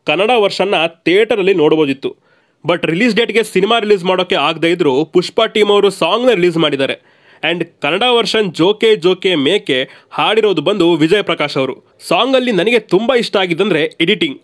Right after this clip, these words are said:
literally ಸಖತ್ತಾಗಿತ್ತು. ಆರೆಂಜ್ ಶೇಡೆಡ್ ಕಲರಲ್ಲಿ ಆನಿಮೇಷನ್ನ ಕ್ರಿಯೇಟ್ ಮಾಡಿರೋದು ನನಗೆ ತುಂಬಾನೇ ಇಷ್ಟ ಆಯ್ತು. ಇನ್ ಮ್ಯೂಸಿಕ್ ವಿಚಾರಕ್ಕೆ ಬಂದ್ರೆ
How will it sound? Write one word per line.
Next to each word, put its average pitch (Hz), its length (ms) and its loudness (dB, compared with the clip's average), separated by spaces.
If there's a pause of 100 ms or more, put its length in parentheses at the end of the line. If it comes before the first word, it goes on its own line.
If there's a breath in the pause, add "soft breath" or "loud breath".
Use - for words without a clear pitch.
(160)
literally 226 600 -2
ಸಖತ್ತಾಗಿತ್ತು. 170 1040 -4
ಆರೆಂಜ್ 202 560 -2
ಶೇಡೆಡ್ 190 380 -2
ಕಲರಲ್ಲಿ 170 640 0
ಆನಿಮೇಷನ್ನ 190 680 -2
ಕ್ರಿಯೇಟ್ 180 400 -4
ಮಾಡಿರೋದು 170 360 0
ನನಗೆ 196 360 0
ತುಂಬಾನೇ 226 500 0
ಇಷ್ಟ 175 220 -2
ಆಯ್ತು. 135 300 -6 (540)
ಇನ್ 180 160 0
ಮ್ಯೂಸಿಕ್ 214 420 2
ವಿಚಾರಕ್ಕೆ 208 380 -2
ಬಂದ್ರೆ 160 680 -4